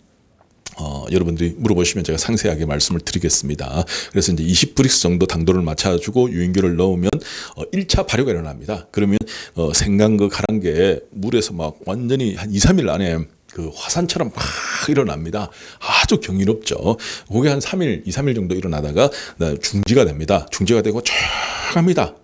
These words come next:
이제는 뭐, 정말로 뭐, 호수처럼 잔잔하게 되는데, 이제 그래도 그 안에서는 이제 미생물들이 계속 발효가 일어나고 있죠.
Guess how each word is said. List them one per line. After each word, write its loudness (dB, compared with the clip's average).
이제는 2
뭐, -2
정말로 4
뭐, 0
호수처럼 2
잔잔하게 0
되는데, 0
이제 -2
그래도 6
그 4
안에서는 0
이제 -4
미생물들이 -2
계속 6
발효가 -2
일어나고 -2
있죠. -2